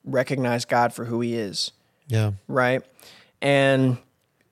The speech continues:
Speaker 1: you know, when you do it in those parts, then you go into the next part, "Your kingdom come, your will be done." And so when you break it down to those parts, you allow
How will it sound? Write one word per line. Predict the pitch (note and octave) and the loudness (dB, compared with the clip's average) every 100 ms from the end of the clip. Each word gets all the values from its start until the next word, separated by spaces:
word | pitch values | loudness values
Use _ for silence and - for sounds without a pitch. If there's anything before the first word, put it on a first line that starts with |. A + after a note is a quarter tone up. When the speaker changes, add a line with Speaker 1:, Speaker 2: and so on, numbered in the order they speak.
| _ _ - | _ _ 0
Speaker 1:
you | D3 | 2
know, | B2 A#2+ B2 | 4 4 2
when | C3+ D3 | 2 2
you | C#3+ | 2
do | C#3+ | 2
it | D3+ | 2
in | C#3+ | 4
those | C3+ - | 2 2
parts, | - C#3+ - | 2 0 2
then | C#3 D#3+ D3+ C#3 | 2 4 4 2
you | C#3 C#3 | 0 0
go | C3+ C3+ | 2 2
into | C3 C3 | 2 -2
the | |
next | B2+ C3 - | 0 -2 -2
part, | - B2+ | 0 0
"Your | A#2+ | 0
kingdom | - C3+ B2 | -2 -2 -2
come, | - B2+ | -2 -2
your | A#2+ | -2
will | A#2+ B2 | 0 -2
be | B2 | -2
done." | C3 B2 A#2 | -2 -2 -2
And | A2+ | -4
so | - C3 | -2 0
when | A#2+ B2 | 0 -2
you | A#2 | -2
break | B2+ C3 | -2 -2
it | |
down | B2 C3 | -2 -2
to | B2+ | -2
those | A2 A2+ | -2 -6
parts, | - C3+ A#2+ - | -2 -2 0 -2
you | B2 | -2
allow | B2 A#2+ C3 B2+ B2 | 0 2 4 2 0